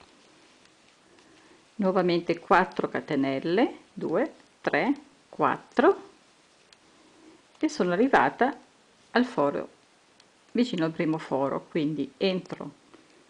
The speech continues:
alla base del primo foro realizzato e chiudo con una maglia bassissima. Ora, se guardate bene, avrete in tutto uno,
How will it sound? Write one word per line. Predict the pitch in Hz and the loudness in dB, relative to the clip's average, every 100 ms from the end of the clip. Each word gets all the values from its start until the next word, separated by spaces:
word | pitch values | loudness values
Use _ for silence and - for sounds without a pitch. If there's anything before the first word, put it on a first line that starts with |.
| _ | _
alla | - 156 156 | -6 -4 0
base | 160 139 143 160 170 - _ | 0 -2 -4 -6 -8 -10 _
del | - 151 | -10 -10
primo | - 147 131 185 | -6 -6 -4 -6
foro | - 170 175 220 - - _ | -4 -2 0 -2 -4 -16 _
realizzato | - 135 156 185 190 127 127 - 254 | -10 -6 -6 0 0 0 -4 -6 -6
e | - 285 | -4 -6
chiudo | - 151 208 | -6 -4 -4
con | 214 254 | 2 2
una | 202 | 2
maglia | 185 139 143 170 | 0 -2 -2 -2
bassissima. | 175 175 - - - 165 175 170 - - - _ _ - _ _ _ _ _ _ _ _ - _ _ _ _ _ _ _ _ _ _ _ _ _ _ _ _ _ _ - | -4 -6 -14 -14 -12 -8 -6 -8 -12 -20 -20 _ _ -20 _ _ _ _ _ _ _ _ -20 _ _ _ _ _ _ _ _ _ _ _ _ _ _ _ _ _ _ -8
Ora, | 180 151 123 - - _ _ | -4 -4 -4 -14 -20 _ _
se | - - 139 | -20 -10 -8
guardate | 147 135 143 240 | -6 -6 -2 2
bene, | 233 202 262 - - - - - _ _ _ _ - - _ - - - - _ | 4 6 6 4 -2 -20 -20 -20 _ _ _ _ -20 -20 _ -20 -20 -20 -20 _
avrete | - 247 190 131 - 156 | 2 4 4 0 -6 -6
in | - 330 | 2 2
tutto | - 156 - 247 285 | 2 -4 -2 -4 -2
uno, | - 190 151 - 156 | 2 2 2 -6 -12